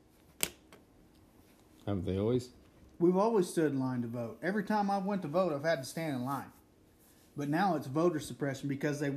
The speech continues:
Speaker 2: it's like they're purposely making the line so long that people get discouraged and leave. And now they can't vote, so it's, it's like Trump's fault that you can't vote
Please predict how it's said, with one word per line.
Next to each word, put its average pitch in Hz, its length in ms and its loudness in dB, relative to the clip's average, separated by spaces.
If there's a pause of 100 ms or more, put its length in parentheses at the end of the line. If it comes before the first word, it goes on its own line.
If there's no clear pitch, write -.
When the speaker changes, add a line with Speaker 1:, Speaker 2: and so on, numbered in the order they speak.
(380)
Speaker 2:
it's 147 220 -8
like 165 200 -2
they're 143 120 -4
purposely 202 600 -2
making 180 380 0
the 156 60 -2
line 165 380 -2
so 147 200 -2
long 139 460 -2 (260)
that 139 180 -4
people 175 340 0
get 147 280 -2
discouraged 143 720 -2
and 127 180 -2
leave. 135 380 0 (1500)
And 135 200 2
now 160 140 4
they 165 140 2
can't 156 320 -2
vote, 151 260 0
so 139 200 -4
it's, - 240 -10 (140)
it's 135 280 -10
like 143 240 -4
Trump's 175 320 -4
fault 147 380 -2
that 131 300 -6
you 139 100 -8
can't 143 360 -4 (460)
vote 131 340 -6